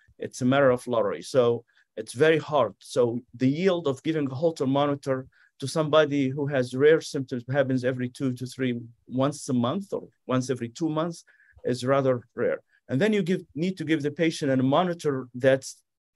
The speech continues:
can wear for about four weeks, six weeks, like the one on the middle or on the one on the left here on the screen. So one of these called Zyobat patch here we have in the U S, some of them, and the multiple come, exactly. And these are actually, these are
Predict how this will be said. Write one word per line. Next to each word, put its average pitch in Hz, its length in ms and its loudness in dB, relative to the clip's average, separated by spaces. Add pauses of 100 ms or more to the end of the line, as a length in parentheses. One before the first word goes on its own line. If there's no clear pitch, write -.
can 147 400 2
wear 147 260 6
for 139 280 2
about 127 360 0 (560)
four 165 300 4
weeks, - 500 -10 (200)
six - 280 -6
weeks, 107 240 -10
like 143 200 6
the 131 100 -2
one 143 180 4
on 135 140 4
the 117 340 4
middle 156 360 2
or 135 160 0
on 123 80 0
the 123 60 -6
one 135 140 0
on 127 120 -2
the 123 60 -4
left 107 360 -4
here 120 180 0
on 107 100 -2
the 107 100 -10
screen. 101 340 -6
So 107 380 0 (260)
one 147 220 4
of 131 100 2
these 143 160 -4
called 127 240 -4
Zyobat 143 560 4 (160)
patch 127 240 -2 (100)
here 123 140 0
we 120 120 -6
have 120 220 0
in 117 80 -6
the 113 160 -8
U 117 60 4
S, 127 240 -4
some 131 260 -2
of 127 60 0
them, 123 160 0
and 113 100 -2
the 123 80 -2
multiple 135 420 -2
come, 104 200 -4
exactly. 123 480 -2 (360)
And 127 140 0
these 226 240 -2
are 156 320 4
actually, 139 640 -2
these 165 220 -8
are 131 180 0